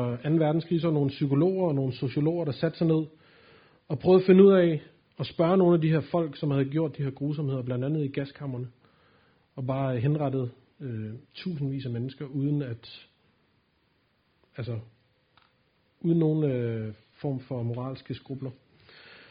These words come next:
Og, øh, de prøvede at spørge dem, "Hvordan kan det være, at du gassede dem?" Og under Nürnberg-processerne, som var de her ting, hvor man prøvede at stille nogle af dem til ansvar og straffe dem, og, øh, få dem under, øh, menneskerettighederne og alt det, der fulgte i der,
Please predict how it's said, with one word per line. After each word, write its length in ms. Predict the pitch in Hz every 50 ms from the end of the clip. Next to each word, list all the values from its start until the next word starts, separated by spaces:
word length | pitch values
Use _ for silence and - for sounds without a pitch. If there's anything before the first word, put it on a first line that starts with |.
| - - _ _ _ _ _
Og, 360 | 165 151 151 147 147 147 147
øh, 540 | 143 139 135 135 135 135 131 131 127 123 -
de 60 | 170
prøvede 220 | - - 180 185
at 120 | 196 175 -
spørge 220 | - 160 160 170
dem, 140 | 175 185 185
"Hvordan 320 | 156 143 156 151 160 180
kan 80 | 175 190
det 80 | 175 160
være, 160 | 160 160 170
at 120 | 165 165
du 60 | -
gassede 340 | 139 - 151 160 156 - 175
dem?" 140 | 160 160 147 - - _
Og 200 | - 147 135 139
under 160 | 147 143 143
Nürnberg-processerne, 920 | 143 151 170 196 196 175 165 151 143 - - 151 - 147 139 143 156 139 135
som 200 | - 135 127 123
var 100 | 123 120
de 140 | 123 135 131
her 120 | 139 135
ting, 200 | 127 - 143 131
hvor 100 | 123 123
man 180 | 120 120 120 113
prøvede 440 | - 135 127 127 131 127 120 113
at 60 | 110 104 - - - - - _ _
stille 200 | - - 139 131
nogle 160 | 135 127 127
af 40 | 123
dem 60 | 120
til 80 | 123 139
ansvar 420 | 135 160 170 - 180 160 147 135
og 140 | 120 113 107
straffe 300 | - - 139 147 - - -
dem, 180 | 170 160 156
og, 420 | 156 - 135 123 113 113 113 110 107
øh, 80 | 104 104 101 104 - - _ _ _ _ _ _ _ _ _ _ _ _ _ _ _ _ _ _
få 180 | _ - 135 113
dem 140 | 117 120 131
under, 440 | 147 139 131 127 120 113 107 104 - _ _ _ _ _ _ _ _ _ _ _ _ _ _ _ _ _ -
øh, 280 | 113 113 110 110 107 101 101 104 - _ _ _ _ _ _ _
menneskerettighederne 720 | - 135 147 151 - 165 151 147 147 151 143 139 139 139 - _ _ -
og 260 | 139 127 120 127 147
alt 100 | 139 135
det, 80 | 139
der 60 | 135 120
fulgte 220 | - 151 147 139
i 120 | 139 175
der, 60 | 196